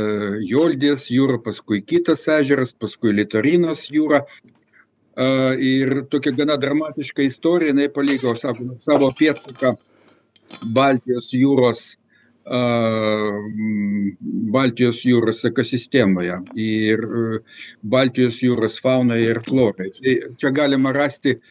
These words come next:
vadinamų glicelinių reliktų, kurie išliko nuo senovės laikų, nuo ledyno, ledynmečio laikų. Ir galima rasti tokių rūšių, kurios,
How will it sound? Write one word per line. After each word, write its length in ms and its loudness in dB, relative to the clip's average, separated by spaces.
vadinamų 640 0
glicelinių 640 0
reliktų, 460 -2
kurie 260 -4
išliko 540 -2
nuo 400 0
senovės 600 0
laikų, 440 0
nuo 520 2
ledyno, 680 0
ledynmečio 640 -2
laikų. 380 -6
Ir 180 2
galima 420 4
rasti 380 0
tokių 380 0
rūšių, 340 0
kurios, 400 -2